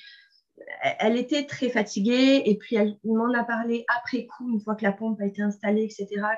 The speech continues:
que la glycémie est à peu près revenue à la normale, que, bah, elle aussi, elle se rendait compte qu'elle buvait vraiment beaucoup. Parce que des fois, elle nous faisait re-remplir sa gourde durant la nuit. Donc vraiment, elle buvait des quantités d'eau, euh,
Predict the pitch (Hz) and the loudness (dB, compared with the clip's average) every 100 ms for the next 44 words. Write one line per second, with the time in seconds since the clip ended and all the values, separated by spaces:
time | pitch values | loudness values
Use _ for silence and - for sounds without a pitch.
0 | - 202 202 202 190 208 208 220 233 202 | -6 -6 -4 -4 -2 -2 0 0 0 -2
1 | 202 - 226 214 208 202 202 202 220 269 | -8 -8 -4 0 2 2 2 2 2 2
2 | 277 - - - - - - 220 202 196 | 2 -6 -16 -18 -20 -10 0 4 6 4
3 | 196 190 190 214 214 214 302 262 220 196 | 4 4 4 6 4 4 -2 -2 -2 0
4 | 196 247 262 220 185 196 240 220 202 196 | 0 2 0 0 -2 0 0 2 2 4
5 | 190 226 - - - _ _ _ _ _ | 2 0 -6 -20 -20 _ _ _ _ _
6 | _ _ _ 196 - 214 208 285 277 226 | _ _ _ -10 0 4 6 6 4 4
7 | 220 208 214 226 277 233 220 277 277 - | 0 2 2 4 4 2 -2 -2 -4 -2
8 | 202 233 240 208 208 202 214 220 214 - | -2 -2 -2 -2 0 -2 0 -2 -4 -8
9 | - 190 185 196 262 202 202 220 208 202 | -10 -6 -4 -2 0 -2 -2 -2 -2 -4
10 | 190 - 208 190 262 277 202 190 190 | -10 -8 -4 -2 -2 -2 -4 -6 -6